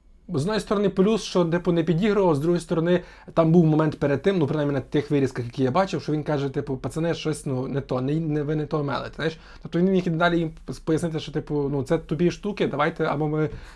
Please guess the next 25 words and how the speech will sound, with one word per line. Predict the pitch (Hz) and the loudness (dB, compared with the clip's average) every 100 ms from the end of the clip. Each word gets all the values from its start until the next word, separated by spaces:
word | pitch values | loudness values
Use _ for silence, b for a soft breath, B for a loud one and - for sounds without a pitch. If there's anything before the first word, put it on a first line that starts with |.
| B | B
будемо | 151 151 147 | 2 4 4
без | 135 | 4
них, | 156 180 | 2 2
або | 160 147 | 0 2
я | |
йду". | 143 127 120 | 2 2 2
Та | 165 | 2
він | 175 | 2
просто | 165 170 165 | -2 -4 -2
кинув, | 196 196 190 B B | 0 0 -2 B B
що | - 190 | 2 4
було | 190 202 | 4 2
ефектно, | 151 - 120 - 160 131 B B - | 2 2 0 -2 -4 -4 B B -4
але, | 190 208 190 190 185 180 175 | 0 2 4 4 4 2 0
е, | 156 156 156 | -2 0 0
не | 160 165 | 2 2
всім | 165 190 | 4 4
зрозуміло, | 170 160 165 165 135 123 - | 4 4 4 4 2 0 -6
знаєш, | - 131 156 160 | -6 -4 -4 -2
і | 135 | 0
через | 135 147 143 | 0 -2 -2
то, | - 160 160 160 B B B | 0 2 2 0 B B B
е, | - | -4
не, | 131 135 147 160 | -2 0 0 -2
не | 151 160 156 | -2 0 -2